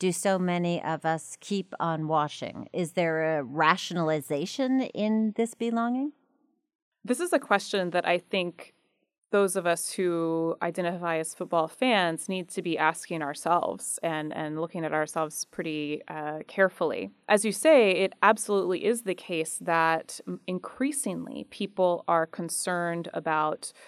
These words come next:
Speaker 2: the health, um, long-term health effects of football, and that this is resulting in changes in behavior, particularly anyway, as regards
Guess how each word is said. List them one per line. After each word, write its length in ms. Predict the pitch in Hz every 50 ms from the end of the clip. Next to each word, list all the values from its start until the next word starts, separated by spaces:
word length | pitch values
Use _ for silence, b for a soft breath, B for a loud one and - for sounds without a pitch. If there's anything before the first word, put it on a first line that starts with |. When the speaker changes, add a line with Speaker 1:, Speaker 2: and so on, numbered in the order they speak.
| B B B -
Speaker 2:
the 100 | 190 170
health, 440 | - 175 185 185 180 - - - - - -
um, 400 | 165 156 151 151 151 151 156 - -
long-term 380 | 175 175 185 185 - 185 165
health 240 | - - 160 - -
effects 520 | 156 - - 139 143 - _ - - - - - -
of 220 | 160 160 151 151
football, 560 | - - - - - 160 147 151 160 190 214 - -
and 300 | 190 208 220 233 226 226
that 120 | 226 220
this 180 | - 233 226 247
is 160 | 233 202 208
resulting 580 | 214 208 196 202 214 254 320 311 - 240 185 170
in 140 | 170 170
changes 480 | 170 - - 175 180 185 190 196 185 -
in 120 | 180 170
behavior, 600 | 165 175 165 160 185 233 269 262 - 165 151 156 160 -
particularly 1080 | - 208 202 202 - - 311 285 - 294 277 269 254 247 240 233 226 226 214 208 202 -
anyway, 540 | - 180 180 175 170 165 165 165 165 190 190 B B B B B B -
as 260 | - 180 185 185 -
regards 720 | 202 190 185 - 170 165 160 160 165 165 160 - - -